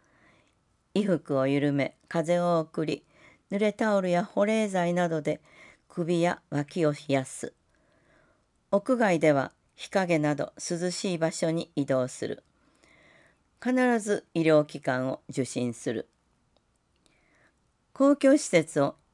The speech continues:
一時避難所として開設。一、総合福祉センター。二、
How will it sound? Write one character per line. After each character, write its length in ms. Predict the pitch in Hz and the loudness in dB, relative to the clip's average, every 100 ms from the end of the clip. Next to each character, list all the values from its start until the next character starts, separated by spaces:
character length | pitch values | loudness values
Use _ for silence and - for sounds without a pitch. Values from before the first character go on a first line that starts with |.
| _ | _
一 240 | 165 - 185 | -6 -2 -2
時 120 | 185 | -2
避 180 | - 165 | 0 2
難 240 | 160 160 | 2 2
所 140 | 160 | -2
と 140 | 151 135 | -2 -2
し 140 | - | -4
て 220 | - 135 - | -6 -8 -6
開 220 | 139 123 | -4 -4
設。 420 | - 120 - - - _ _ _ _ _ _ _ _ _ _ _ _ _ - | -4 -8 -8 -12 -12 _ _ _ _ _ _ _ _ _ _ _ _ _ -6
一、 400 | 165 - 180 - _ _ _ _ | -6 -2 -4 -4 _ _ _ _
総 320 | - 233 226 | -4 0 2
合 220 | 214 214 269 | 4 4 4
福 220 | 185 180 | 2 -2
祉 40 | |
セ 260 | - - 156 | -2 0 0
ン 80 | 139 | 0
タ 160 | - | -4
ー。 100 | 123 - _ _ _ _ _ _ _ _ _ - | -6 -8 _ _ _ _ _ _ _ _ _ -4
二、 180 | 143 | -4